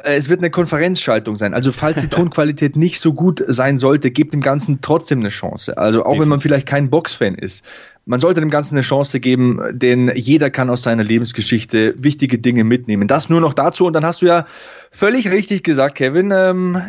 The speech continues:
Speaker 1: ja, es, äh, gibt eine neue Aktion. Ich hab ja den Push-Up January ins Leben gerufen. Und hab mir, äh, <laughs> ja, auf Social Media, das muss ich auch noch sagen, auf Social Media die ganzen Videos angesehen. Cool, fand ich echt geil.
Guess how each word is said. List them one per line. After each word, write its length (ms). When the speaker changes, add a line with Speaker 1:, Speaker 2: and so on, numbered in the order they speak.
Speaker 1:
ja, 260
es, 300
äh, 100
gibt 260
eine 60
neue 240
Aktion. 440
Ich 180
hab 180
ja 220
den 540
Push-Up 520
January 580
ins 320
Leben 320
gerufen. 480
Und 240
hab 220
mir, 760
äh, 100
<laughs> 80
ja, 100
auf 220
Social 300
Media, 180
das 220
muss 120
ich 60
auch 100
noch 120
sagen, 260
auf 100
Social 300
Media 180
die 80
ganzen 320
Videos 340
angesehen. 480
Cool, 360
fand 180
ich 100
echt 220
geil. 360